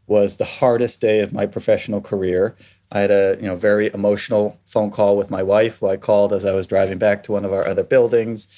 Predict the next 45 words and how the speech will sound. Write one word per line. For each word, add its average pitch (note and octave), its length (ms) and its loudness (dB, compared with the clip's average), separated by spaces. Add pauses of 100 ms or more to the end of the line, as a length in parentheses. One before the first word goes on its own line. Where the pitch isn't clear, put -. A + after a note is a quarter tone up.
(340)
Uh, G2 320 0
and G#2 100 0
I, G#2 200 0
you A#2 60 -4
know, G#2+ 120 0
I F#2+ 80 2
just G2+ 160 -6
thought A2 120 0
the A#2+ 60 -2
world A#2+ 260 2
was C3 140 -4
ending, F2+ 300 -2
right? F#2+ 260 2
I G#2 80 -2
thought G#2+ 240 2
I G#2 60 4
would G2+ 180 -2
retire C3+ 480 2
from G#2 440 -2
this G#2 180 -6
company. G#2+ 500 -4 (360)
But, - 300 0
you A2+ 80 2
know, G#2 60 2
thirteen A#2+ 440 0
years G#2 240 0
later, A#2 640 2
I G2 80 0
look G2 200 0
back G#2 300 0
on G2+ 80 -2
that G2 240 -2
day F#2 400 2 (280)
and, G#2 400 0
you A#2 60 -2
know, G#2 80 2
by G2+ 140 0
no A2 180 0
strange A2 380 -4
coincidence, G2 680 -2
it A2+ 180 0
was A2 260 0
the A2 100 -2
best A#2 380 0
day D#2 360 -2